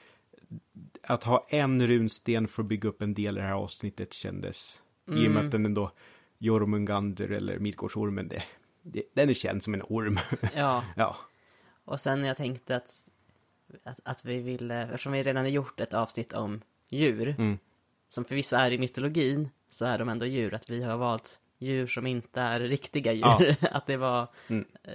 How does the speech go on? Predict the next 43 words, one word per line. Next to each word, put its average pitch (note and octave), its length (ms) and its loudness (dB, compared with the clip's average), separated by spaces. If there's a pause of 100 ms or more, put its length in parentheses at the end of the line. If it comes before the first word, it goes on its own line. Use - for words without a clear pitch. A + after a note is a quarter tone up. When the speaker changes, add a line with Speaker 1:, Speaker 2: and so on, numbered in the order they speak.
(240)
Speaker 2:
det B2+ 160 -4
som - 160 -14
var B2 80 -6
huvudsyftet B2 640 -10
här - 200 -14
då. - 60 -14
Speaker 1:
Mm. G#2+ 140 -2 (500)
Då D#3 300 8
har D3 120 6
vi C3 60 0
definierat. B2 480 4 (100)
Speaker 2:
Då E3 60 6
har F#3+ 80 8
vi F#3 120 8
def-, E3+ 300 2
Speaker 1:
<laughs> - 40 -8
Ja. D3 360 6 (320)
Speaker 2:
för-, - 360 -8
förklarat D#3+ 580 6
hur D#3 100 4
vi C#3+ 120 2
gjort D3 340 2
vårt C#3 300 -4
urval C#3+ 460 6
i B2 40 8
Speaker 1:
Ja, D3+ 80 12
Speaker 2:
alla E3 120 12
Speaker 1:
men D#3+ 100 8
Speaker 2:
fall. - 120 8
Speaker 1:
precis. A#2+ 440 0 (540)
Speaker 2:
Och - 200 2
så E3+ 60 2
har D#3 60 6
vi F#3 120 10
försökt D3+ 460 2
göra B2 360 2
så A#2 120 -2
att G#2+ 160 -2
vi A#2+ 260 -2 (540)
ska - 200 0
sprida - 460 0
oss - 200 -2
lite G#2+ 300 -6